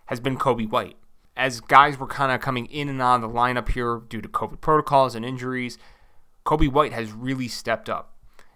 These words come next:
And I've said it before that Coby White is, I think, crucial to that second unit 'cause he provides this spark of offense. And you've seen this coaching staff, whether it's been Billy Donovan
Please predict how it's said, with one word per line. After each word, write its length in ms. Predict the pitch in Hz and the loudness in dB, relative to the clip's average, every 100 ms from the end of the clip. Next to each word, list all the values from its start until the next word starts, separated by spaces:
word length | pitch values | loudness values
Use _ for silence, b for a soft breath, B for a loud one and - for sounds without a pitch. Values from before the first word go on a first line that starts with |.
| - | -12
And 400 | 123 120 120 120 - | -6 -2 -2 -6 -8
I've 160 | 120 117 | -6 -6
said 220 | - 165 | -4 -4
it 100 | 160 | -4
before 640 | 139 - - 131 107 82 - | -10 -10 -6 -4 -6 -8 -10
that 240 | 101 - | -10 -6
Coby 320 | - 156 151 139 | -4 -2 -2 -2
White 380 | 127 113 107 - _ - - - - - - - | 0 0 -4 -12 _ -20 -20 -20 -20 -20 -20 -16
is, 120 | 117 | -8
I 100 | 117 | -6
think, 340 | 110 127 - - | -6 -8 -10 -6
crucial 720 | - 175 196 - 120 - - - _ _ - - - | -2 2 2 2 0 -6 -12 -20 _ _ -20 -20 -6
to 100 | 127 | 0
that 220 | 110 107 | 0 0
second 340 | 117 101 71 | -6 -8 -12
unit 300 | 92 80 - - _ - - | -16 -18 -20 -20 _ -20 -16
'cause 160 | - 110 | -12 -10
he 120 | 160 | -6
provides 440 | 170 151 143 139 | -2 4 4 4
this 180 | - 113 | -2 -8
spark 400 | - - 120 113 | -8 2 2 2
of 100 | 110 | 0
offense. 480 | 104 104 - 90 87 | -2 -2 -6 -14 -14
And 240 | 107 110 | -14 -12
you've 180 | 131 127 | -12 -10
seen 560 | - - 143 127 117 - b b b - | -8 -6 -4 -4 -6 -10 b b b -10
this 200 | - 120 | -6 -6
coaching 480 | - 135 135 135 120 | -4 -2 -2 -4 -8
staff, 400 | - 110 95 - | -6 -6 -6 -2
whether 240 | 120 120 113 | -2 -2 -6
it's 100 | 107 | -8
been 200 | 113 104 | -12 -8
Billy 200 | 113 107 | -8 -2
Donovan 500 | 120 156 165 170 | 0 0 -2 -8